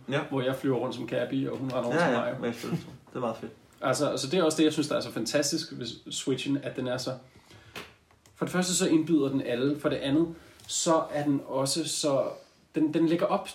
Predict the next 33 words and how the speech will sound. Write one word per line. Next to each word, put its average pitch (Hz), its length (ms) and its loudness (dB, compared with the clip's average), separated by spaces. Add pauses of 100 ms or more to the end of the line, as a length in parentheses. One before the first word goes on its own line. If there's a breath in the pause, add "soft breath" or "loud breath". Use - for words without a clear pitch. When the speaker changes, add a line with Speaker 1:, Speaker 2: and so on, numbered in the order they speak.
Speaker 2:
til, 165 340 4
til 165 140 -2
noget 156 140 6
mere, 165 460 6
øh, 110 460 -2
til - 140 0
noget 147 120 4
mere 165 140 4
samarbejde, 156 760 0
sådan 131 420 0
lokalt 147 640 -2
co-op, 139 500 2 (340)
for 139 120 0
at 110 380 4 (460)
bruge 131 160 -4
den 139 100 2
klassiske 127 460 -6
forstand, - 300 -8 (800 loud breath)
på 165 100 4
en 151 80 8
måde, 160 420 6
som 143 460 2
PlayStation 156 640 4
og 131 200 0 (140)
Xboxen 135 500 0
og - 140 -4
de 135 80 -2
andre 135 380 0
er 120 160 0 (160)
ved 135 200 -2
at 147 100 4
gå 135 80 -2
lidt 120 200 -6